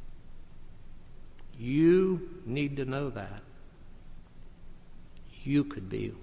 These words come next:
one of any of them. We have friends that need Christ as their Savior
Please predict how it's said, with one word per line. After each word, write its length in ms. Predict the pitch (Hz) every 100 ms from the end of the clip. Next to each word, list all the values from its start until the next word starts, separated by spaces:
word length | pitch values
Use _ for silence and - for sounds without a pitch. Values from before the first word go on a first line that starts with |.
| - - -
one 200 | 107 107
of 120 | 104 -
any 260 | 120 113 95
of 140 | -
them. 200 | - - - - - - - - - - - - - - - - - - - - - - - - - - - -
We 200 | 123 113
have 440 | 110 135 131 -
friends 800 | - 110 104 107 - - - - - - - - - - -
that 180 | 113 107
need 560 | 107 117 117 101 98 101 - -
Christ 1160 | - - - 117 110 117 117 - - - - - - - - - - -
as 160 | - 101 -
their 120 | - -
Savior 760 | - 120 120 131 - 80 87